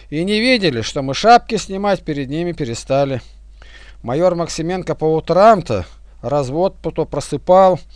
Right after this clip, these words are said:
а вот вечером любил встретить колонну у вахты. И пока к-, топтались тут, пошутить что-нибудь. Он смотрел на нас с сытым радушием, как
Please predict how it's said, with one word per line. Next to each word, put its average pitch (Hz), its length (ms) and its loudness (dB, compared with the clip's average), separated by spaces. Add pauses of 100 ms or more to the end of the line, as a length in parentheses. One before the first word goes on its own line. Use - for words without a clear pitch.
(640)
а 143 140 2
вот 165 200 0
вечером 175 600 2 (300)
любил 180 440 0
встретить 202 480 -2
колонну 185 540 2
у 180 140 2
вахты. 160 500 2 (240)
И 120 80 -10
пока 170 320 0
к-, - 240 -20
топтались 208 540 4
тут, - 320 -10 (300)
пошутить 160 520 -2
что-нибудь. 110 640 -6 (600)
Он 208 200 0
смотрел 208 480 2
на 214 100 0
нас 214 240 0
с - 60 -8
сытым 208 380 2
радушием, 175 800 2 (720)
как 160 300 2